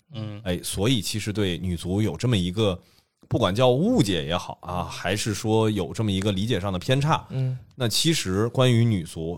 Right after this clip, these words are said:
Speaker 2: 可聊的话题还是
Speaker 3: 还是很多的。
Speaker 2: 很多的，包括说，呃，大家对于这种女性的这种大的运动的这个赛事的一个职业化的
Speaker 1: 嗯。
Speaker 2: 发展的一个不平衡吧。
Speaker 3: 嗯。
Speaker 2: 就是后来其实在整个的直播的那个环节当中，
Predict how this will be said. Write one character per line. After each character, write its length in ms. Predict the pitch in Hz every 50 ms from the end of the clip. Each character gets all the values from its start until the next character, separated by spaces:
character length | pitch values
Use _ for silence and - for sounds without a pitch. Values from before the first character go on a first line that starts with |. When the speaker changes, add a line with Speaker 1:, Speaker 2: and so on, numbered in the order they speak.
| - _
Speaker 2:
可 240 | - - - 92
聊 200 | 85 78 71 82
的 40 | 104
话 200 | 104 - - 90
题 200 | - - 73 71
还 160 | - - -
是 380 | 101 - - 107 95 82 - - _ - -
Speaker 3:
还 100 | - 135
是 60 | 143
很 160 | 139 139 123
多 120 | 127 135 156
的。 60 | 175
Speaker 2:
很 220 | 160 104 87 82
多 260 | 82 95 101 113 123
的， 140 | 120 95 - - - - - - - _ _ -
包 160 | 107 110 117
括 220 | 113 - 113 98
说， 440 | 90 101 98 98 101 98 95 98 - -
呃， 180 | - 90 90
大 80 | 90 107
家 100 | 101 104
对 140 | 107 107 98
于 100 | 98 101
这 140 | 95 110 92
种 180 | 92 90 95 92 - _ _
女 240 | - 127 123 110 104
性 280 | 101 - 202 220 220 165
的 120 | 131 123
这 120 | 117 135
种 200 | 117 104 95 95 - _
大 240 | - 220 247 175 120
的 140 | 110 98 95
运 200 | 110 139 143 120
动 160 | 107 104 95
的 120 | 92 90 85
这 100 | 98 92
个 100 | 87 90
赛 280 | - - 185 175 113
事 180 | 101 - - 107
的 80 | 98
一 140 | 87 85 87
个 440 | 85 98 95 90 87 80 73 69 - -
职 160 | - - 98
业 100 | 98 113
化 240 | 117 110 123 110 95
的 200 | 90 87 78 - 113
Speaker 1:
嗯。 340 | 113 110 107 107 110 113 113 _
Speaker 2:
发 200 | _ - 131 135
展 220 | 131 104 80 -
的 220 | 90 78 80 80 80 - - -
一 100 | 101 98
个 80 | 127
不 120 | 131 - 143
平 260 | - - - 101 156
衡 180 | 160 131 87 73
吧。 80 | - -
Speaker 3:
嗯。 340 | 135 135 135 139 139 131 135 - -
Speaker 2:
就 100 | - 123
是 80 | 110 110
后 220 | 107 - - 175
来 180 | 117 98 104 123
其 240 | 117 - - - 143
实 520 | - 113 110 117 123 127 127 101 78 - - _
在 200 | - - 120 107
整 180 | 92 98 87 90
个 220 | 107 135 127 110
的 260 | 101 92 87 85 85
直 180 | 85 - - 110
播 160 | 104 135 160
的 80 | 139 120
那 100 | 98 90
个 80 | 87
环 180 | 82 - 90 92
节 80 | 113 120
当 160 | 127 127 131
中， 180 | 131 139 147